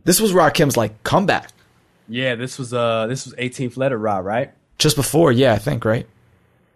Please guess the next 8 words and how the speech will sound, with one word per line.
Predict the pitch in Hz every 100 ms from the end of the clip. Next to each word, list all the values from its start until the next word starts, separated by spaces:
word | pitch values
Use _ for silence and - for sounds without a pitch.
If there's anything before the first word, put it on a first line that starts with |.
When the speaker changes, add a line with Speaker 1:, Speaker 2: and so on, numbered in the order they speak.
| _ 110
Speaker 2:
Um, | 113 113 117 113 113 110 110 110 110
Eighteenth | 143 143 180 147
Letter | 147 147
came | 165 143
out | 123 117
in | 120
November | 113 104 123 123 120 117 110 110 110
of, | 107 104 98 -